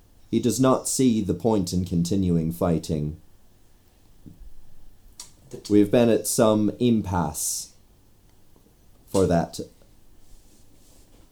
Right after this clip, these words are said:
Speaker 1: I think you can help. I think that you four, you five could be the difference between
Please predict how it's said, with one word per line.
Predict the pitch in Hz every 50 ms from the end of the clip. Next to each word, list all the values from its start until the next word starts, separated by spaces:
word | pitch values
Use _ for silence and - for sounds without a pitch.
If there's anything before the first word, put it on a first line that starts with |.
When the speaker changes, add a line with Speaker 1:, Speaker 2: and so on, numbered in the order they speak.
| _ - _ - - - - - - - _ _ - _ _ _ _ _ - - -
Speaker 1:
I | 110 131 135
think | 120 - 117 98 90 87
you | 98 92
can | 85 - 87 85
help. | 85 107 107 98 - - - - - - - - - - - - - - - - - - - - - -
I | 98 101 104 98
think | 92 - - 95 90 87 -
that | 95 90 87 - -
you | 107 104 107 107 110 110 113
four, | 110 - - 107 101 90 - - -
you | - 98 101 101
five | 92 92 - 104 104 92 90 87 87 90 90 90 - - - -
could | - 87 85
be | 104 98 95
the | 87 90
difference | 85 101 101 98 - 101 90 87 85 -
between | - - 85 - - 95 92 92 90 87 85 85 87 87